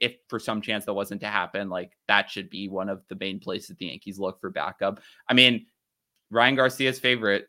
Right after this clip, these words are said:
Kepler had a great year last year. I think he'd be a great addition. Uh, one place they shouldn't go, as we both kind of have come to the conclusion, I, I think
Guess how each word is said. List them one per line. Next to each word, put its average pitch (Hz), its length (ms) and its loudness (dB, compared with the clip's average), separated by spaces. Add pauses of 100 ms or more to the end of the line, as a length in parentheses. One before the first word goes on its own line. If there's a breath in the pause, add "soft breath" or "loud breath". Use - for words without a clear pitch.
Kepler 117 360 2
had 113 80 4
a 113 40 0
great 104 280 -2
year 107 180 0
last 104 340 -2
year. 101 160 -2
I 95 60 -2
think 95 200 -12
he'd 101 120 -16
be 101 120 -6
a - 20 -8
great 95 240 -6
addition. 95 560 -8 (260 soft breath)
Uh, 123 100 6
one 135 200 2
place 196 240 0
they 143 100 2
shouldn't 123 380 -2
go, 143 260 6
as 120 160 -2
we 123 80 -4
both 113 300 -4
kind 120 180 -2
of 107 140 -2 (140)
have 110 180 -12
come 110 160 -4
to 120 80 -10
the 104 100 -8
conclusion, 107 640 -6 (380 soft breath)
I, 127 200 4
I 131 120 4
think 165 220 -2